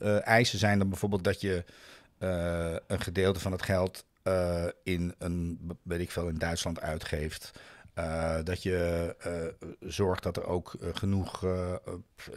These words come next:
in België, dat je ook een aantal Belgische acteurs neemt of zo, dat soort dingen. En, eh, ehm, maar uiteindelijk was er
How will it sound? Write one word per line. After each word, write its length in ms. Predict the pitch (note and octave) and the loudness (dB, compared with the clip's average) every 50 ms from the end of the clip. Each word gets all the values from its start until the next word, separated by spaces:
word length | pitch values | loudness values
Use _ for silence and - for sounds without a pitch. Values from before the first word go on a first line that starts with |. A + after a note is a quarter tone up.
| - - - A#1 A#1 - - C2+ - - - - | -8 -8 -8 -8 -10 -10 -10 -10 -10 -12 -12 -10
in 160 | - - F2+ E2 | -8 -8 -2 0
België, 360 | E2 D#2 E2+ F#2 - - F#2+ | 2 2 2 2 2 0 0
dat 160 | - F#2+ - | -2 -2 -2
je 80 | - F2+ | -2 -4
ook 140 | E2+ - | -4 -4
een 240 | G2 F#2 F2 F2 G2 - | -6 -6 -6 -8 -8 -8
aantal 280 | - F2+ F#2 - F2 E2 | -6 -6 -4 -4 -4 -2
Belgische 380 | F2+ F2 F2+ - - - - | -2 -2 -2 -2 -2 -4 -4
acteurs 400 | - - - - F#2+ F2+ F2+ - | -4 -4 -4 -2 0 0 0 0
neemt 300 | F#2+ F2+ F2 F2 F2+ - | 0 0 0 0 -2 -2
of 60 | F2+ | -4
zo, 160 | - - F#2+ G2 | -4 -2 -2 0
dat 180 | G#2+ G#2+ - | 0 -2 -2
soort 140 | - G#2 F#2 | -2 -2 -2
dingen. 320 | F#2 F2 F#2 G#2+ C#3 - - - - - - - - - - - - - _ | 0 2 2 2 0 0 -4 -10 -20 -20 -18 -18 -20 -20 -20 -20 -20 -10 _
En, 600 | - A#2+ A#2 A#2 A2+ A2+ A2+ A2 A2 A2 G#2+ G#2+ | 2 6 8 10 10 12 12 12 12 10 10 8
eh, 720 | G#2+ G#2+ G#2+ G#2+ G#2+ G#2 G#2 G#2 G2+ G2+ G2+ G2 G#2 - - | 8 10 10 10 12 12 12 12 12 10 10 8 6 4 2
ehm, 540 | G#2 G#2 G2+ G2 G2 F#2+ F#2+ F#2+ F#2+ G2 G2+ - | 2 2 4 4 4 4 2 2 0 0 -2 -2
maar 300 | - G2+ G2+ G#2 A2 A#2 - | -2 0 2 2 2 2 6
uiteindelijk 680 | A2+ A2 A2 - - - A#2+ C3 C3 B2 A2 A2 A2 A2 | 6 6 6 6 4 4 6 6 6 6 6 4 4 2
was 160 | A2+ A2 - | 0 0 0
er 100 | A2+ | -2